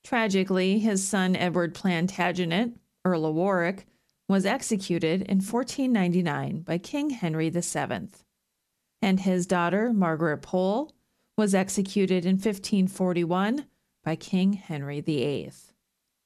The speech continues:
The story of George, Duke of Clarence, is one of ambition,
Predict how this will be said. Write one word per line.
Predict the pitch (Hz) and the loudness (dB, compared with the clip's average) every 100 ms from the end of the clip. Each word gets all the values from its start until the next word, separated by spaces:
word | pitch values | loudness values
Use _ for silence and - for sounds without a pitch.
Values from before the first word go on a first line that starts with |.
| _ _ _ _ _ _ _ _ _ - | _ _ _ _ _ _ _ _ _ -2
The | 240 | -2
story | - 254 269 277 247 | 0 2 2 2 2
of | 226 196 | 2 2
George, | 202 202 202 190 | 2 2 2 2
Duke | 190 190 190 | 4 2 2
of | 190 | -2
Clarence, | - 196 190 190 190 190 | 0 2 4 4 2 0
is | 180 175 | -2 0
one | 185 208 226 | 2 2 2
of | 190 165 | 0 0
ambition, | 170 156 175 190 220 214 226 233 | 0 0 0 0 0 0 2 0